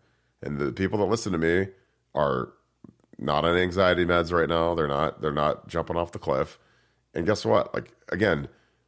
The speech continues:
how do you think Michigan feels right now? They're about to lose their coach, about to lose their quarterback.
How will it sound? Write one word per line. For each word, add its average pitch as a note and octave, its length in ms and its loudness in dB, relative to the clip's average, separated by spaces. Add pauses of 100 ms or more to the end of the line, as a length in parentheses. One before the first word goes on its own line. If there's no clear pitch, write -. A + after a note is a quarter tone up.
(360)
how G2 120 0
do C3 80 2
you C3+ 40 2
think G2+ 140 2
Michigan A2 300 0
feels D#2+ 260 -2
right G#1+ 100 -2
now? C2 180 -2
They're C#2+ 100 -2
about G2 180 0
to G#2 60 -4
lose D#2 160 -2
their G1+ 100 -10
coach, - 560 0 (340)
about D2+ 160 -4
to E2+ 60 -4
lose C#2 120 0
their - 80 -12
quarterback. F#2+ 560 4